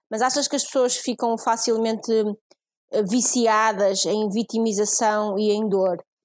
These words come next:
Ahm, eu fico, eu, eu, há momentos na minha vida, não é? Como se calhar um momento presente em que as coisas estão tão alinhadas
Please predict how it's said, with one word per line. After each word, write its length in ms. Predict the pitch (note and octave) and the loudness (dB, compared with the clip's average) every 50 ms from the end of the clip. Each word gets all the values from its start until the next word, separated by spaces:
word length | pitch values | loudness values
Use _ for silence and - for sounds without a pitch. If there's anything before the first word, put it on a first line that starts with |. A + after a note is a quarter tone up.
| _ _ _ _ - | _ _ _ _ -4
Ahm, 1000 | - D4 A3+ A3 A3+ A3+ A3 A3 G#3+ A3 A3 A3 G#3+ G#3+ G#3+ G#3 G#3 G3+ G3 F#3 - - _ _ _ - | 0 2 4 4 4 4 4 2 2 0 -2 -2 -2 -2 -2 -2 -2 -2 -2 -4 -6 -8 _ _ _ -4
eu 120 | C4+ C4+ | -2 -2
fico, 300 | C4+ C#4 - D4 A#3+ - | 0 0 0 -2 -2 0
eu, 180 | C4+ C#4+ C#4 - | 2 2 2 2
eu, 520 | - C4+ C#4 C#4 C4+ C4 C4 B3+ B3 - - - - _ _ _ _ _ _ - | 4 2 4 4 4 2 2 0 -2 -2 -4 -10 -20 _ _ _ _ _ _ -4
há 120 | - A3 | -2 0
momentos 360 | B3 B3+ B3+ C4+ C#4 C#4+ C4 - | 0 2 2 2 2 2 2 0
na 100 | C4+ B3+ | 0 2
minha 240 | B3+ B3+ B3 A#3 A3+ | 2 2 2 2 2
vida, 420 | F#3+ G3+ A3+ A3 G#3+ F3 A3+ A#3+ | 0 0 0 0 0 0 0 0
não 160 | B3 A#3+ A3 | 0 0 0
é? 140 | G#3+ G#3 A3+ | 0 0 -2
Como 340 | A#3 - A#3+ A3+ G#3+ G#3 G#3+ | -2 -2 -4 -2 -2 -2 -2
se 140 | G#3+ - - | -4 -6 -4
calhar 280 | - A3 G#3 G3+ G3 | -2 0 0 0 0
um 100 | G#3+ A3 | 0 0
momento 300 | A3 A3+ A3+ A3 A3+ G#3+ - | 0 0 0 0 -2 -4 -6
presente 440 | - G#3+ G#3 F#3+ G#3 G3+ G3 G3 A3 | -6 -4 -2 0 0 0 0 -2 -4
em 80 | G#3+ | -4
que 60 | G3+ | -4
as 100 | A3+ A3+ | -4 -4
coisas 280 | - - C#4+ C4 C4+ C4+ | -4 -6 -4 -4 -2 -2
estão 220 | - - C4 B3 B3 | -2 -2 -2 -2 0
tão 240 | B3 C#4 C4+ C#4 C#4+ | 0 0 2 2 2
alinhadas 680 | C4+ C4+ A#3 A3+ A3 G3 G3 G3+ G3 G3 G3+ G#3+ G#3 | 2 2 0 0 0 0 0 0 0 0 -2 -2 -4